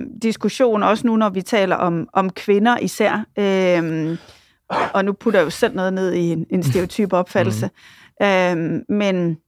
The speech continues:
Speaker 1: men, men jeg kan i hvert fald se også med nogle af de yngre generationer, vi får ind på arbejdsmarkedet, at der er, altså, per-,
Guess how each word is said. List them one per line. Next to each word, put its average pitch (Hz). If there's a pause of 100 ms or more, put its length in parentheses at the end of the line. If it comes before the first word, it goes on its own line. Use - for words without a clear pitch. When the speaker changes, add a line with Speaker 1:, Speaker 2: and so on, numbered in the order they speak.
(640)
Speaker 1:
men, 190
men 202
jeg 202
kan 233
i -
hvert 240
fald 240
se 247
også 214
med 220
nogle 208
af 202
de 208
yngre 214
generationer, 196
vi 196
får 190
ind 190
på 208
arbejdsmarkedet, 190
at 185 (100)
der 180
er, 180 (1160)
altså, 208
per-, -